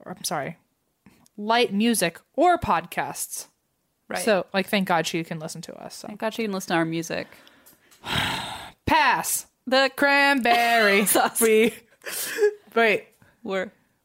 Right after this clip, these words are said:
Speaker 1: We're
Speaker 2: having
Speaker 1: mashed
Speaker 2: potatoes.
Speaker 1: <laughs> Ooh,
Speaker 2: The
Speaker 1: turkey.
Speaker 2: looks
Speaker 1: Great.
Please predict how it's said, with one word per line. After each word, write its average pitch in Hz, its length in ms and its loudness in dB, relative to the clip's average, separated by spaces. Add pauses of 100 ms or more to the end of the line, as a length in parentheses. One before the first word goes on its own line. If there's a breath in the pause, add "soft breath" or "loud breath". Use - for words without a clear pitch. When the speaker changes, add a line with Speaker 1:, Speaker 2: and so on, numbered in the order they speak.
Speaker 1:
We're 220 500 4
Speaker 2:
having 208 400 -2 (100)
Speaker 1:
mashed 269 440 2
Speaker 2:
potatoes. 330 460 0
Speaker 1:
<laughs> - 1500 -8
Ooh, 381 300 8
Speaker 2:
The 311 180 4 (100)
Speaker 1:
turkey. 311 360 2
Speaker 2:
looks 247 280 0
Speaker 1:
Great. 208 400 2